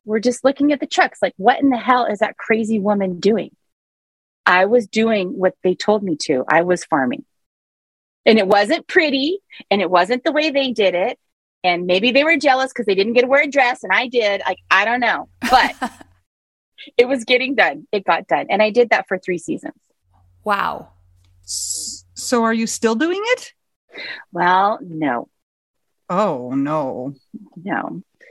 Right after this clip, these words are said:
Speaker 1: So my last season, so the season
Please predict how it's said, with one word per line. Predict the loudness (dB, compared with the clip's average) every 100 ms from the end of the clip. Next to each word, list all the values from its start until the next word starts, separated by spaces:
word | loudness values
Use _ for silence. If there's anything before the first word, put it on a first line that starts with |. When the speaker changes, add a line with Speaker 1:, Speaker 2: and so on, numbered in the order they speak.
| _
Speaker 1:
So | 0 4 4 0 _ _ _ -20 -14 0
my | 2
last | 4 4 2 -2 -10 -18
season, | -6 -2 0 0 -2 -4 -8 -2
so | 0 2
the | 0 -6
season | -4 -2 0 -2